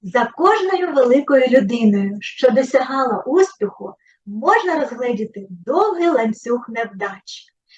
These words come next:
Проте комунікація, завзятість і стійкість допомагають їх успішно долати.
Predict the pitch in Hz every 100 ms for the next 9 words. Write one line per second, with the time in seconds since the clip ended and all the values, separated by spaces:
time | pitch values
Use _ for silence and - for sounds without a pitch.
0 | _ - 233 226 247 277 294 - _ _
1 | _ - 320 311 285 262 226 262 262 -
2 | 202 190 202 - 185 269 214 190 220 285
3 | 320 - - _ - 214 - _ 330 381
4 | - - - _ _ 233 311 277 254 220
5 | 180 262 370 311 - - 208 - _ -
6 | 403 - - 294 339 - 277 277 220 220
7 | 226 233 233 226 202 202